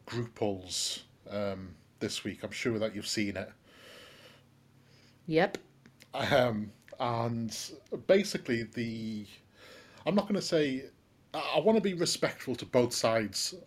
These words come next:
Speaker 1: of the argument. Um, there is a belief that from s-, uh, some people that group are just organised so that the people holding them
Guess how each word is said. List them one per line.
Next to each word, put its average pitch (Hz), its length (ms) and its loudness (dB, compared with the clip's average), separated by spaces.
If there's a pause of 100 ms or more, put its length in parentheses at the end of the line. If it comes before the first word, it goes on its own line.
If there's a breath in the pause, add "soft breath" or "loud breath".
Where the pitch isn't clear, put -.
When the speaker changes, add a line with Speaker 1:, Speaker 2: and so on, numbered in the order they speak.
Speaker 1:
of 110 140 -2
the 110 120 2
argument. 101 680 -6
Um, 101 360 -2 (680 loud breath)
there 143 320 0
is 123 200 2
a - 60 2
belief 127 720 -2 (160)
that - 560 0 (120)
from 117 220 -2
s-, - 200 -6 (460)
uh, 123 60 -4
some 131 240 0
people 113 400 -4
that 107 540 -6
group 127 320 -6
are 117 140 0
just 107 460 -4
organised 104 680 0
so 104 160 -2
that 107 140 0
the 104 60 -8
people 127 320 -6
holding 107 320 -2
them 107 160 -4